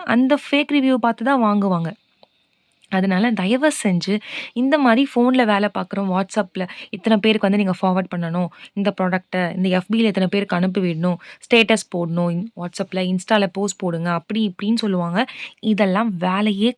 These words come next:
கிடையாது. கண்டிப்பா ஃப்ரெண்ட்ஸ், அவன் கையிலேருந்து நீங்க பத்து பைசா கூட வாங்கவே முடியாது. இந்த மாதிரி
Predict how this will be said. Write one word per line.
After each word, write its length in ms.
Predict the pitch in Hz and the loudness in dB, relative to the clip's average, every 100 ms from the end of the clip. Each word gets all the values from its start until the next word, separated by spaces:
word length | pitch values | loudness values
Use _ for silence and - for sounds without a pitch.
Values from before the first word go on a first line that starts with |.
| - | -4
கிடையாது. 540 | 190 208 247 196 160 - - - _ | 0 2 4 2 -2 -10 -20 -20 _
கண்டிப்பா 720 | 202 196 214 226 214 - 233 247 | -4 0 2 0 -2 -2 -2 -2
ஃப்ரெண்ட்ஸ், 500 | - 190 202 247 - | -4 -2 0 0 -2
அவன் 400 | 175 180 208 208 | -4 -2 0 0
கையிலேருந்து 420 | 202 220 226 190 220 | 0 2 2 2 2
நீங்க 260 | 247 190 - | 2 0 -2
பத்து 500 | 190 185 _ - 254 | -8 -8 _ -4 -2
பைசா 360 | 202 185 208 | -2 -2 -2
கூட 220 | 196 196 247 | 0 0 0
வாங்கவே 600 | 185 185 208 214 202 240 | 2 2 2 2 2 2
முடியாது. 640 | 202 185 202 190 175 320 - - - - - | 2 2 2 2 0 -2 -4 -18 -14 -14 -2
இந்த 280 | 214 226 240 | 2 4 4
மாதிரி 400 | 196 180 214 | 2 2 2